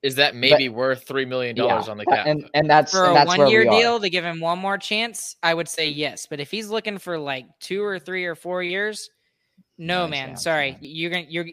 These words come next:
Speaker 3: this is your last chance. This is
Speaker 2: Ye-
Speaker 3: your last prove it contract.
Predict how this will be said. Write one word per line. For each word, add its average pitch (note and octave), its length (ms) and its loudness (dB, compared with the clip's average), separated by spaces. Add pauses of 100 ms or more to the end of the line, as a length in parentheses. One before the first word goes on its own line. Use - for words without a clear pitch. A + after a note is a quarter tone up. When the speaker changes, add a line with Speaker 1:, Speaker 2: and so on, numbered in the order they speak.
Speaker 3:
this E3 140 -10
is F#3 140 -6
your D#3+ 120 -4
last D#3+ 340 0
chance. F#3+ 300 -4
This F3 200 -10
is D3 60 -10
Speaker 2:
Ye- B2+ 80 -6
Speaker 3:
your C3+ 140 -10
last E3 480 -4
prove F#3 260 -8
it G3 120 -4
contract. G3 540 -4